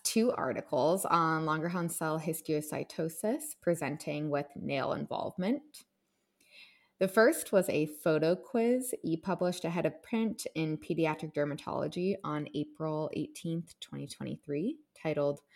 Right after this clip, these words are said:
"Onycholysis and Purpuric Nail Striae in a Child" by Doctors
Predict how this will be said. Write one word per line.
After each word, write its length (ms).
"Onycholysis 960
and 200
Purpuric 520
Nail 220
Striae 580
in 140
a 140
Child" 640
by 140
Doctors 560